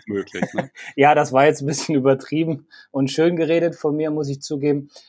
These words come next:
Speaker 2: Also hundert Prozent ist natürlich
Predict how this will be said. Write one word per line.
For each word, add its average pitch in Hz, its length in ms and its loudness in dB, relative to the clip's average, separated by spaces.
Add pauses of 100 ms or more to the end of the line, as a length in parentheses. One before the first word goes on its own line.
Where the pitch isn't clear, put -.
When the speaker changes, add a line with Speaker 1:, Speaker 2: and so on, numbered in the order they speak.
(160)
Speaker 2:
Also 143 380 4 (220)
hundert 180 320 6
Prozent 170 440 4
ist 151 200 -4
natürlich 143 600 0